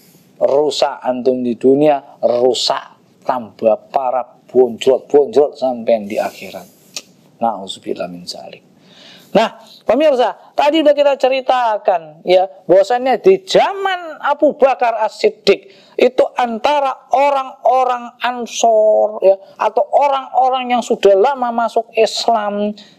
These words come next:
ya, diberikan jatah sama dengan orang-orang yang baru masuk Islam.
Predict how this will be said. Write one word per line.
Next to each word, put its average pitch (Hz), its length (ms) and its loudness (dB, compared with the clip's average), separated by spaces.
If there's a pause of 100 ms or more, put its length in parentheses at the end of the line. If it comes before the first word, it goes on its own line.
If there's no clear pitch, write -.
(100)
ya, 175 220 4 (260)
diberikan 202 560 2
jatah 202 720 -2
sama 220 640 -4
dengan 165 320 0
orang-orang 175 720 0
yang 143 160 0
baru 127 400 0
masuk - 400 -4
Islam. - 640 -8